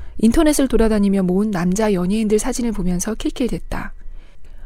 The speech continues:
얼핏 얻는 게 있어 보여도 남은 건 하나도 없는 순수한 놀이들을 통해 삶은 지겹고 일상은 보잘것없는 법이라는 신념을 잠시나마 내려놓을 수 있었다.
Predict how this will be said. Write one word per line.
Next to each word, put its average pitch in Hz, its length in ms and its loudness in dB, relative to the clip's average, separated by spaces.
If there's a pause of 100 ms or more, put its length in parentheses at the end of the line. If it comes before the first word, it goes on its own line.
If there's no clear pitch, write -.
(120)
얼핏 214 500 4
얻는 233 400 4
게 302 140 4
있어 214 240 2
보여도 196 640 2
남은 196 320 4
건 190 220 2
하나도 285 400 2
없는 196 320 0
순수한 320 500 2
놀이들을 202 400 2
통해 180 400 2 (540)
삶은 262 400 4
지겹고 180 640 0 (360)
일상은 208 460 2
보잘것없는 208 720 0
법이라는 190 520 -2
신념을 233 640 -2 (400)
잠시나마 185 760 -2 (100)
내려놓을 208 480 0
수 - 140 -8
있었다. - 520 -6